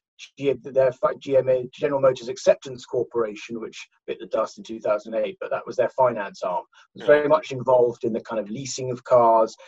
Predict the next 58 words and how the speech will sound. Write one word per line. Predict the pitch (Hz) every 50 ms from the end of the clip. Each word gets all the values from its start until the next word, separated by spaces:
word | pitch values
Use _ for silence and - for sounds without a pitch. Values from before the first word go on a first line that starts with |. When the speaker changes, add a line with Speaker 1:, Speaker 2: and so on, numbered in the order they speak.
| _ - - _ _
Speaker 1:
the | -
finance | - - 127 123 120 120 120 - - -
of | -
cars, | - 127 - - - -
so | -
Vauxhall | - 120 - - 117 107
Finance, | - 113 110 113 107 107 107 107 104 95 -
that | - - -
sort | - 110 104 104
of | 110
Speaker 2:
Yeah. | 101 101
Speaker 1:
stuff, | - 107 104 -
and | - 110
then | 117 117
also | 120 117 117 - _ - 117 110 113 _ _ _ _ -
kind | 131 127
of | 123
car | - 147 139 135 127
supermarkets. | - - 170 160 110 113 120 110 95 90 - - - - - _ - - _ -
Speaker 2:
Right, | 113 117 117 117 113 110
right. | 110
Speaker 1:
Um, | 117 120 117 113 117 117 117 -
that | 120 - - -
wa-, | 131 131 123
was | 127 131 127
a | 135
brand | 127 139 139 135 135 127 123
new | 127 123 117
thing | - 156 151 135
in | 123 117
those | 110 101 95 92 -
times. | - 104 92 90 92 -
So | 131 127 127
G | 123 127 160 165 165
M | 156 143
was | 135 135 127 -
kind | - 131 123 123
of, | -
I | 156 160 156 143 135 127
was | 147 143 123 135
involved | 139 127 135 143 135 131 127 127
in | 139
everything | 147 143 135 127 - 135 127 123 123
but | - 127 - -
the | - 117
metal, | 123 120 - - - - - _ _ - - - - - - -
Speaker 2:
Yeah. | 117 107
Speaker 1:
effectively. | 104 104 - - - 95 85 87 90 - - _ _ - _ _ _ _ -
Um, | 131 127 135 131 127 -
so | - 170 170
that, | 202 214 - -
that | 208 226 - -
gave | 202 190 180 185
me | 180 170
a | 160
kind | 160 - 160 156
of | 151 131 156
a, | -